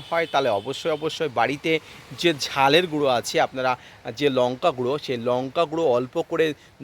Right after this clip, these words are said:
জলে গুলে আপনি স্প্রে করতে পারেন, দেখবেন ঠিক হয়ে যাবে। যদি বেশি হয়ে থাকে সাইপারমেথ্রিন গ্রুপ, ইমিডাক্লোপিড গ্রুপ, ডাইমার্টের থার্টি পার্সেন্ট কম্পোজিশন গ্রুপ, বাংলাদেশি বন্ধুরা সবিক্রন চারশো পঁচিশ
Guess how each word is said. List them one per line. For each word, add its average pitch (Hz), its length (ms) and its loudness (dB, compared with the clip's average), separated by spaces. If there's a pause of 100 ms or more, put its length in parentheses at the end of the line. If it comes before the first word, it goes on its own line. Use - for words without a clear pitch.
(120)
জলে 135 240 4 (100)
গুলে 156 200 2 (360)
আপনি 127 200 -10 (180)
স্প্রে - 220 -4 (100)
করতে 156 300 -6
পারেন, 143 200 0 (120)
দেখবেন 127 240 -6 (120)
ঠিক 151 200 -8
হয়ে 147 140 -2
যাবে। 147 140 -2 (120)
যদি 214 140 0 (140)
বেশি 156 260 -6
হয়ে 170 200 0
থাকে 156 180 -4 (140)
সাইপারমেথ্রিন 143 720 -6
গ্রুপ, 139 200 -4 (380)
ইমিডাক্লোপিড 151 600 0 (100)
গ্রুপ, 139 200 -2 (340)
ডাইমার্টের 160 540 0
থার্টি 120 300 -6
পার্সেন্ট 151 380 -4
কম্পোজিশন 139 520 -8 (120)
গ্রুপ, 139 220 2 (360)
বাংলাদেশি 180 480 4 (100)
বন্ধুরা 175 360 -4
সবিক্রন 147 460 -6 (100)
চারশো 127 400 -2
পঁচিশ 139 260 -8